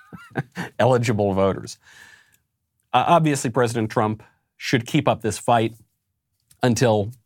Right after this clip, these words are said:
until he can't anymore, until the electors actually certify a winner. And then hopefully, you know, it's him, but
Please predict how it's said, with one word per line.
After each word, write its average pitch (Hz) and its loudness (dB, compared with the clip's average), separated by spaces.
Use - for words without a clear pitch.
until 123 0
he 143 2
can't 196 2
anymore, 82 -8
until 92 -2
the 95 0
electors 95 0
actually 90 -2
certify 90 -4
a 82 -6
winner. 90 -4
And 92 0
then 95 2
hopefully, 120 0
you 113 -4
know, 101 0
it's 95 -6
him, 101 -2
but 90 -4